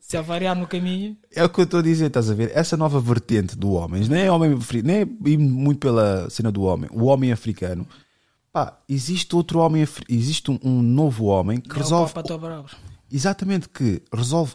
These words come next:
Speaker 2: outros tipos de problemas. Estás a ver? Pá, questões buro-, de, burocráticas,
Speaker 1: Uhum.
Speaker 2: questões, ah, de lei, é pá, muita coisa que não se pode prender só porque, imagina,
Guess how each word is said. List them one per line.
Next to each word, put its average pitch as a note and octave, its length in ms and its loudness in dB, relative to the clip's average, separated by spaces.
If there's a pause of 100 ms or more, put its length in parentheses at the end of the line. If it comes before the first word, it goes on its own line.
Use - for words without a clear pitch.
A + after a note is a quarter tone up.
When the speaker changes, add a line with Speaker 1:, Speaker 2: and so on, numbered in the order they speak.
Speaker 2:
outros - 340 -2
tipos - 280 -6
de - 80 -16
problemas. D3 640 -4 (680)
Estás F#2+ 180 -6
a F#2+ 60 -4
ver? G#2+ 180 -4 (500)
Pá, C#3 320 2 (400)
questões - 460 -2 (240)
buro-, C#3 260 -2 (140)
de, B2 320 0
burocráticas, B2 920 -2
Speaker 1:
Uhum. C#3+ 180 -18 (300)
Speaker 2:
questões, E3 800 0 (320)
ah, A2+ 640 0 (380)
de G2+ 220 -6
lei, C#3+ 500 2
é - 80 -14
pá, D#3+ 140 -2
muita F#3 340 0
coisa D#3+ 420 0 (600)
que - 80 -6
não F3 240 2
se - 120 -2
pode E3 280 0
prender C#3+ 360 2
só D3+ 280 2
porque, B2 280 -6
imagina, G2+ 420 0